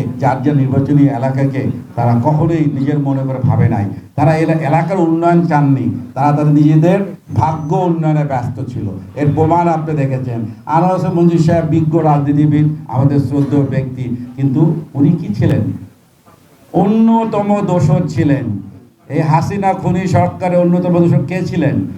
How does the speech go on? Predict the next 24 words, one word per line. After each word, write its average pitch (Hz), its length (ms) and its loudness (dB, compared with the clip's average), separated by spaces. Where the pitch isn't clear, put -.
আনোয়ার 143 360 2
হোসেন 151 180 -2
মঞ্জু 147 260 2
সাহেব, 117 440 -4
তারপর 143 360 2
ছিলেন 147 360 2
ইনু 165 240 2
সাহেব, 120 360 -2
তারপর 147 300 0
ছিলেন 151 180 2
রাশেদ 151 340 -2
খান 143 120 0
মেনন 127 320 0
সাহেব। 110 340 0
ওনারা 180 320 2
যদি 180 300 0
তখন 180 380 2
যদি 175 180 2
বলতো 175 300 2
যে, 175 140 2
"না, 185 340 4
আমরা 175 340 2
এ 180 140 0
ধরনের 180 480 2